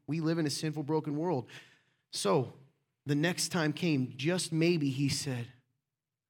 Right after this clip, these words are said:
<laughs> "In the moment when I didn't think there was any other way, the Messiah came through."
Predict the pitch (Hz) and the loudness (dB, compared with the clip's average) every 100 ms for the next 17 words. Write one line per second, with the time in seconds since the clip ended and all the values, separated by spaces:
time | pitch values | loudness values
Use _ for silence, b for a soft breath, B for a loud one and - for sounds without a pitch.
0 | _ - 117 - _ _ _ _ _ - | _ -16 -16 -16 _ _ _ _ _ -8
1 | 120 127 127 143 143 113 127 120 113 135 | -4 -2 0 0 0 -2 -4 -6 -4 -2
2 | 135 131 127 - 131 123 113 110 110 127 | -2 -4 -6 -6 -6 -4 -6 -6 -6 -4
3 | 127 120 113 110 117 107 95 - _ _ | -2 -2 -6 -6 -6 -8 -10 -14 _ _
4 | _ _ _ 113 117 - 127 117 113 - | _ _ _ -10 -8 -4 -2 -2 -6 -6
5 | 117 107 - 117 | -8 -8 -8 -8